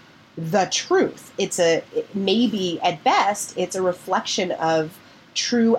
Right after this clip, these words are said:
attitudes and values people might have, experiences, right, that, uh, that actors can tap into. But with reality television, this is a genre that bills itself as the truth. Most viewers don't know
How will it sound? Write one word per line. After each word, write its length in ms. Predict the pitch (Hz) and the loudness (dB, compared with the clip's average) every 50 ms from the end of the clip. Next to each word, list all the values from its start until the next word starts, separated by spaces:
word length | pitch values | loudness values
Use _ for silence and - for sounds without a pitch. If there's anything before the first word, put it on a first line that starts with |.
| - | 2
attitudes 540 | 170 175 175 185 185 - - 214 196 170 160 | 0 0 0 0 -2 -4 -4 -4 -2 0 0
and 140 | 170 175 160 | 0 0 2
values 520 | 156 147 147 180 214 208 190 165 151 - | 2 2 2 4 2 2 2 0 -2 -2
people 360 | - - - 175 156 - 156 151 | -4 -6 -8 -8 -4 -2 -2 0
might 220 | 156 139 135 123 | 0 0 0 -2
have, 340 | - - 202 190 170 151 - | -2 -2 -2 0 0 0 -2
experiences, 1120 | 131 - - - - 180 180 190 190 190 185 175 175 170 - - - - - - - 156 | -4 -8 -8 -6 -4 -2 0 0 2 2 2 0 0 -2 -4 -6 -6 -4 -4 -4 -4 -2
right, 280 | 160 156 151 135 - - | 0 0 0 0 -2 -2
that, 220 | 151 147 143 - - - - - - - - | -2 0 0 -2 -4 -8 -20 -20 -14 -6 -2
uh, 200 | 143 156 180 175 | 0 0 0 0
that 140 | 165 151 | -2 -2
actors 400 | 151 160 180 175 - 175 165 - | -2 -2 -2 -2 -2 -4 -4 -4
can 160 | - - 175 151 | -4 -6 -8 -6
tap 260 | - 156 135 - - | -4 -4 -4 0 0
into. 480 | 180 185 196 180 - - 113 - - - - - - - - _ _ _ _ _ - - - - - | 0 0 0 -2 -4 -4 -4 -4 -6 -8 -10 -20 -20 -20 -20 _ _ _ _ _ -16 -16 -12 -6 -2
But 200 | 185 208 208 196 | 0 2 2 2
with 200 | 214 208 208 196 | 2 0 0 0
reality 460 | 214 220 240 262 285 277 247 214 190 | -2 0 2 2 2 2 2 0 -2
television, 840 | - - 269 339 392 359 262 180 147 139 - 139 131 131 151 156 - - - - - - - - - _ _ _ _ _ 185 | -4 -2 0 2 2 2 2 0 -2 -2 -2 -4 -4 -4 -6 -8 -10 -12 -18 -20 -20 -20 -20 -20 -20 _ _ _ _ _ -6
this 320 | 185 190 269 - - - | 0 0 0 0 0 -2
is 180 | 269 277 262 254 | -2 0 0 0
a 80 | 220 | 0
genre 640 | 190 - 196 175 196 175 165 156 147 139 143 156 - - - - - - | 0 0 -2 0 0 0 0 0 0 0 -2 -2 -4 -8 -20 -20 -10 -4
that 400 | 170 190 175 165 185 185 156 - | 0 2 2 2 0 -4 -4 0
bills 360 | 190 185 190 180 214 226 208 | 2 2 2 2 0 0 -2
itself 680 | - - - - - 143 - - - - - - - - - - - - - - - | -2 -4 -4 -4 -4 -4 -4 -4 -8 -16 -20 -20 -20 -20 -20 -20 -20 -20 -14 -6 -2
as 640 | 175 170 160 160 156 151 151 156 165 - - - - - - - - - | 0 2 2 2 2 2 0 -2 -6 -8 -12 -12 -14 -18 -20 -14 -8 -4
the 80 | 190 | -4
truth. 580 | 165 - - - - 185 131 214 320 330 - - - - - - - - - - - _ _ _ _ _ - | -4 -2 -4 -2 0 0 0 0 -2 -4 -4 -12 -20 -20 -20 -20 -20 -20 -20 -20 -20 _ _ _ _ _ -4
Most 420 | 196 202 220 247 330 349 349 - | 0 2 4 4 4 2 0 -2
viewers 460 | 202 185 170 165 165 180 214 226 208 | -4 -4 -2 -2 -2 0 0 0 0
don't 280 | 156 175 170 233 247 175 | 0 2 2 2 2 0
know 320 | 151 127 98 98 196 226 | 0 -2 -2 -2 -2 -4